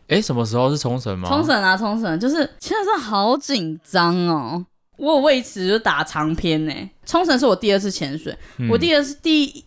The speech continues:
Speaker 2: 一次潜水跟我对于海的那个记忆都不是太好。潜水就是只能用嘴巴呼吸跟吐气，
Speaker 1: 对。
Speaker 2: 但是鼻子不能，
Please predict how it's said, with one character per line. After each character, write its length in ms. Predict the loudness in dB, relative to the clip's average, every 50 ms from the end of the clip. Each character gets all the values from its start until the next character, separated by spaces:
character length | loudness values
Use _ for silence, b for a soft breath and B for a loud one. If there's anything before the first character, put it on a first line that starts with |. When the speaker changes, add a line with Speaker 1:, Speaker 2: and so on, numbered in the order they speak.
| _
Speaker 2:
一 260 | -2 2 2 2 2 2
次 320 | -2 -4 -4 -2 -2 -2
潜 320 | -4 -2 -2 0 0 0
水 280 | -2 0 0 0 0 0
跟 260 | 0 0 0 0 -2 -4
我 160 | -4 -6 -6 -2
对 240 | 2 4 6 6
于 60 | 4 2
海 260 | 0 -4 -4 -4 -4
的 100 | -4 -2 -2
那 120 | -2 -2
个 220 | -2 -2 -4 -4 -6 -8
记 180 | -6 -4 -2 0
忆 120 | 0 2
都 100 | 2 2
不 160 | 2 2 -2 -6
是 80 | -8
太 260 | -6 -4 -4 -4 -4
好。 160 | -8 -12 -14 -18 -20 -20 -4
潜 240 | 0 2 4 4 4
水 220 | 4 4 4 4
就 100 | 4 2
是 480 | 0 0 0 0 0 -2 -2 -4 -8 -14 _ -12
只 80 | -6 -4
能 100 | -2 0
用 140 | 0 -2 -2
嘴 140 | -2 -4 0
巴 200 | 2 2 2 0
呼 280 | 0 -4 -6 -6 -6
吸 360 | -8 -6 -4 -2 -2 -2 0
跟 460 | 2 2 4 4 4 2 0 -2 -4 -8 _
吐 160 | -16 -16 -16 -18 -18
气， 220 | -14 -12 -10 -4
Speaker 1:
对。 520 | 0 4 4 6 6 6 6 4 2 0 0
Speaker 2:
但 140 | 0 0 -2
是 80 | -4 -6 _
鼻 160 | -6 -6 -4
子 140 | -4 -4 -2
不 140 | -2 -2 -2
能， 140 | -4 -8